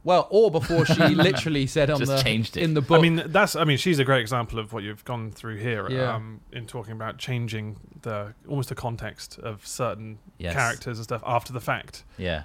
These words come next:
Speaker 1: To
Speaker 3: Um,
Speaker 1: better please an audience.
Speaker 3: almo-, yeah,
Speaker 1: Yeah.
Speaker 3: to better please the audience that are kind of fighting for those, those causes and those, um, kind of rights for people.
Speaker 2: Yeah, I mean,
Speaker 1: Mm.
Speaker 2: yeah, she's getting behind things and then using her,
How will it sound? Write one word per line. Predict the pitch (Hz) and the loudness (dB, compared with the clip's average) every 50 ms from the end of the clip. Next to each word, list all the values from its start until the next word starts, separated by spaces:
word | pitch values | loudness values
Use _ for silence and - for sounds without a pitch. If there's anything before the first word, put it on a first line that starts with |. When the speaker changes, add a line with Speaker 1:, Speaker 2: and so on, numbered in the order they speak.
| - _ - | -12 _ -4
Speaker 1:
To | - 117 | 0 2
Speaker 3:
Um, | 113 113 113 113 | 2 2 2 2
Speaker 1:
better | 165 160 139 - 170 | 2 2 2 0 -4
please | - - 151 143 135 123 117 | -4 -2 -2 -2 -2 -2 -4
an | 131 | -4
audience. | 135 147 143 123 107 - - - | -4 -4 -4 -4 -6 -8 2 6
Speaker 3:
almo-, | 196 214 220 208 - | 6 6 6 4 4
yeah, | 214 202 185 131 101 113 | 6 6 6 6 4 0
Speaker 1:
Yeah. | |
Speaker 3:
to | - - | -4 0
better | - 170 151 151 | 2 2 2 4
please | - 151 135 117 | 2 0 0 2
the | 135 | 2
audience | 131 123 120 123 120 - | 2 2 0 -2 -4 -6
that | 135 117 | -4 -4
are | 107 113 110 110 107 107 - - - | -2 -2 -4 -4 -4 -6 -8 -12 -16
kind | - 120 113 | -16 -14 -14
of | 107 107 - _ _ _ _ | -14 -16 -18 _ _ _ _
fighting | - 123 110 104 113 113 | -10 -10 -10 -10 -14 -16
for | - | -14
those, | - 113 110 107 107 104 - - - - | -10 -10 -10 -8 -8 -10 -10 -12 -12 -12
those | 113 113 - | -14 -14 -12
causes | - - 117 113 113 113 104 - | -10 -10 -10 -10 -8 -10 -10 -12
and | 107 107 | -12 -12
those, | 110 110 110 107 - 113 | -10 -10 -10 -10 -10 -10
um, | 107 104 104 107 107 104 - - - - _ _ _ _ _ _ _ _ _ _ _ _ _ _ | -10 -10 -10 -12 -14 -16 -18 -20 -20 -20 _ _ _ _ _ _ _ _ _ _ _ _ _ _
kind | - 120 107 101 | -18 -18 -18 -18
of | - - | -12 -8
rights | 123 117 107 - - - - - _ _ _ _ _ _ _ _ | -8 -8 -8 -8 -12 -14 -14 -14 _ _ _ _ _ _ _ _
for | - 98 | -18 -16
people. | 110 113 95 | -12 -6 -4
Speaker 2:
Yeah, | 127 143 107 76 80 | 0 0 0 0 0
I | 87 90 | -4 -2
mean, | 95 92 90 - 123 123 | 0 0 0 0 0 -2
Speaker 1:
Mm. | 110 | -2
Speaker 2:
yeah, | 110 101 90 80 | -2 -2 -2 -2
she's | - - 98 85 - - - _ - | -4 -8 -10 -10 -12 -12 -16 _ -10
getting | - 107 95 82 98 | -8 -6 -6 -6 -8
behind | 92 92 78 87 101 98 95 92 90 80 | -10 -10 -6 -4 -2 -2 0 -2 -2 -6
things | - - - 92 82 78 80 82 85 80 92 | -8 -8 -6 -6 -6 -4 -6 -8 -10 -10 -10
and | 90 87 | -6 -4
then | 87 87 87 87 | -4 -4 -2 -2
using | 92 95 90 80 87 85 | -2 -4 -4 -4 -6 -8
her, | 78 82 95 95 90 87 85 80 78 | -4 -2 0 0 0 0 -2 -2 -6